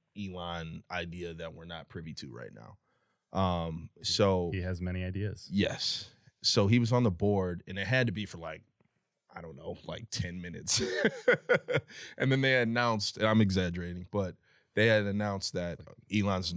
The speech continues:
Speaker 1: no longer on the board here at Twitter. Um, and so I think it was, like, two days ago,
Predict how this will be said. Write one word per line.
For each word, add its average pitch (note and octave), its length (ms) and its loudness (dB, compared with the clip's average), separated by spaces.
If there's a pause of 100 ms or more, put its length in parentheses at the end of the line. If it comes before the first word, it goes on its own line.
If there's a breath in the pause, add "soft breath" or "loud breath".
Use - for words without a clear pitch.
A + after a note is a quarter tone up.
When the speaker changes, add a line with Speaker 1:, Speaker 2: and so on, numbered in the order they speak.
Speaker 1:
no F2+ 180 0
longer E2+ 480 -4 (200)
on F2 120 -2
the E2 60 -2
board D#2+ 340 -4
here E2+ 140 -8
at E2 140 -12
Twitter. F2+ 320 -12 (500)
Um, E2 520 -2
and F2+ 120 -10
so E2 540 -4 (120)
I - 60 -20
think D#3 160 -4
it A2+ 60 0
was, F#2 160 -4
like, - 240 -10
two - 320 0
days E2+ 260 -6
ago, - 380 -14